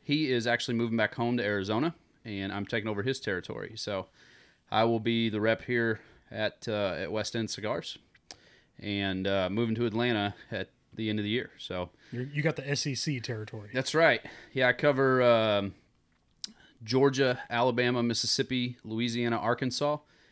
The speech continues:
Speaker 1: and Nashville west of Tennessee. So Nashville, Chattanooga, Nashville, Memphis, all that area.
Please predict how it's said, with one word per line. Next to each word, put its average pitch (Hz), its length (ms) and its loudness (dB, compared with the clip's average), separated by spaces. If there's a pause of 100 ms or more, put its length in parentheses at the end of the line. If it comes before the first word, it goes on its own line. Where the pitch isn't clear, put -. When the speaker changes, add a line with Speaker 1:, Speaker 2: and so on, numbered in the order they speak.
(120)
Speaker 1:
and 101 260 -4
Nashville 110 520 0
west 107 300 0
of 92 80 -16
Tennessee. - 520 -6 (760)
So - 200 -12
Nashville, 95 680 -4 (220)
Chattanooga, 131 540 2
Nashville, 117 600 0
Memphis, 110 680 -2 (220)
all 101 120 -4
that 87 160 -4
area. 71 280 -8